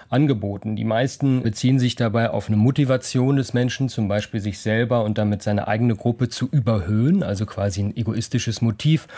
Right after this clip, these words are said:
Oder auch, äh, emotionale Motive wie Angst, also dass ich Angst habe vor dem Fremden, mir könnte was passieren. Und ich deswegen erstmal negativ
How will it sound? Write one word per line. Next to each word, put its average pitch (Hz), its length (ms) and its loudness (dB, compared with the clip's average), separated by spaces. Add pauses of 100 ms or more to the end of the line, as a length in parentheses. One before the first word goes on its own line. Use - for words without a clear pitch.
(260)
Oder 180 300 4
auch, 135 400 0
äh, 127 220 2
emotionale 123 600 2
Motive 120 540 2
wie 110 200 0 (140)
Angst, 120 600 -2 (140)
also 95 200 -6
dass 95 160 -6
ich 101 180 -8
Angst 113 300 -2
habe 113 220 0
vor 113 140 -4
dem 107 100 0
Fremden, 127 400 -2
mir 113 100 0
könnte 120 300 0
was 107 160 -2
passieren. 180 680 2 (680)
Und 123 60 2
ich 117 100 -2
deswegen 135 420 0
erstmal 113 380 -2
negativ 110 580 -2